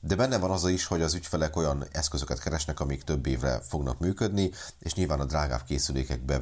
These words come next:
vetett ilyen jellegű bizalom az erősebb, tehát hajlandóak az emberek többet áldozni egy telefonért, ha abban bíznak, hogy az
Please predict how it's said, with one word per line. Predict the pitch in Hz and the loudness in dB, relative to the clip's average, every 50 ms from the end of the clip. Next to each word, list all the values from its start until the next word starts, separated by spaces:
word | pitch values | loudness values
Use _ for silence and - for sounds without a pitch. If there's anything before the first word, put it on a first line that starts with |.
| 62 | 2
vetett | - 80 - 85 82 76 | 0 0 2 0 -2 0
ilyen | 78 78 71 71 | 0 0 2 2
jellegű | 73 73 71 69 64 65 | 2 2 2 2 0 0
bizalom | 58 65 71 69 69 67 67 65 | 0 0 0 2 2 2 2 0
az | 65 | 2
erősebb, | 65 67 64 62 58 58 - - 76 90 98 104 110 - - - - - - - - | 2 0 0 0 -2 -2 0 2 2 2 2 2 -2 -4 -4 -12 -14 -16 -16 -6 0
tehát | 104 104 104 104 101 | 0 2 2 2 2
hajlandóak | 98 113 110 110 107 101 90 85 85 80 78 73 80 | 4 4 4 6 4 4 2 2 2 2 2 2 0
az | 78 69 | 0 0
emberek | 76 78 76 69 69 73 - | 2 2 2 2 0 0 0
többet | - 80 69 67 67 73 | 0 0 0 0 2 2
áldozni | 71 69 69 65 65 62 62 64 | 4 4 4 2 -2 -2 -2 -2
egy | 62 - | -4 -2
telefonért, | - 76 64 60 - - 71 73 85 98 107 107 - - - - - - - - | 0 0 0 0 -2 -2 0 2 2 2 2 0 -2 -10 -16 -16 -16 -18 -18 -6
ha | - 87 85 80 80 62 65 - | -2 2 2 2 2 2 -2 -4
abban | - - 80 73 64 67 62 | -2 0 0 0 0 0 0
bíznak, | 64 73 71 64 65 71 78 85 - | 2 2 2 2 2 2 0 0 -2
hogy | - - 82 76 67 | -2 -2 -2 0 2
az | 69 69 67 65 67 | 2 2 2 2 2